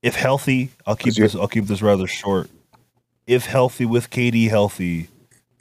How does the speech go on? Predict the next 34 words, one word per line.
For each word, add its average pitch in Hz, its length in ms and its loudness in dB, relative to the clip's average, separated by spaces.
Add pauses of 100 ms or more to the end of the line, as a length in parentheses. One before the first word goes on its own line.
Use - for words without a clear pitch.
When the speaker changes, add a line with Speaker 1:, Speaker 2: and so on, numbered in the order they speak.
Speaker 1:
then 95 480 -2
obviously 104 420 -2
they're 95 180 -2
a 90 40 -4
contender. 87 580 -6 (300)
Uh, 82 540 -2 (420)
objectively, 98 540 0
subjectively, 87 840 -2 (480)
whatever 87 260 0
the 85 80 -2
case - 300 -2
may 80 100 -4
be. 76 320 -6 (760)
But 92 640 0 (680)
I, 123 360 0
I, 120 80 2
I 131 40 2
feel 147 340 0
I, 120 180 0 (140)
I 123 40 2
have 139 280 -2
to 131 100 -4
say 117 280 2
this 110 320 -2
now, 101 420 0
and 98 100 0
I 90 40 -2
have 98 180 -4
to 95 80 -12
say 101 240 -2
this 92 260 -4
in 95 100 -4
this 87 180 -6
capacity. 90 720 -4